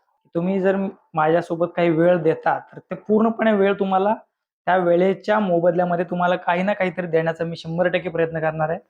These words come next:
मी याच्या आधी जे व्हिडिओ बनवलं होतं, हिंदीमधून व्हिडिओ बनवलं होतं मी, कारण मला असं वाटायचं की हिंदीमधून व्हिडिओ बनवलं की जास्त व्हायरल होतात, कारण, अ, जास्त लोकं बघतात, महाराष्ट्राबाहेरील की पण लोकांना बघायला मिळेल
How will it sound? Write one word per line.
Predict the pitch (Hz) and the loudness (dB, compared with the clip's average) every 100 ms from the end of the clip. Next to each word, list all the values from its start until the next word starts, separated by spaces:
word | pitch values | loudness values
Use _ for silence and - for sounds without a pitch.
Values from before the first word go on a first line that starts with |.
| - | -2
मी | 196 | 2
याच्या | 185 185 185 | 2 2 2
आधी | 185 | 2
जे | 202 | 2
व्हिडिओ | 190 190 190 | 2 2 2
बनवलं | 190 196 | 2 0
होतं, | 185 190 | -2 -4
हिंदीमधून | - 180 180 208 202 196 | -8 -2 2 2 2 2
व्हिडिओ | 180 165 | 2 2
बनवलं | 156 143 | 0 -4
होतं | 143 151 | -6 -8
मी, | 165 | -4
कारण | 165 170 | -2 0
मला | 170 180 | 2 2
असं | 170 180 | 2 0
वाटायचं | 175 175 196 | -2 -4 -6
की | |
हिंदीमधून | 160 156 175 175 180 | -4 -2 -2 0 0
व्हिडिओ | 165 165 165 | 2 4 4
बनवलं | 165 180 165 165 - _ _ _ - | 4 4 2 0 -8 _ _ _ -10
की | 156 | -6
जास्त | 165 160 - | -4 -4 0
व्हायरल | 170 156 151 | 2 4 2
होतात, | 147 143 156 - _ _ _ - | 0 -2 -6 -10 _ _ _ -4
कारण, | 160 165 165 | -2 0 0
अ, | 160 151 147 - _ _ | 2 0 -2 -12 _ _
जास्त | 185 - | -2 2
लोकं | 190 175 170 | 2 2 2
बघतात, | 156 - - | 0 -4 -6
महाराष्ट्राबाहेरील | 156 156 156 - 175 160 143 151 156 151 | 0 0 0 -2 -4 -2 0 0 -2 -2
की | 165 | -4
पण | 170 | -2
लोकांना | 160 156 160 160 160 170 _ _ _ _ | 0 0 0 -2 -2 -6 _ _ _ _
बघायला | 147 156 160 170 | 0 2 2 2
मिळेल | 160 156 151 | 2 2 0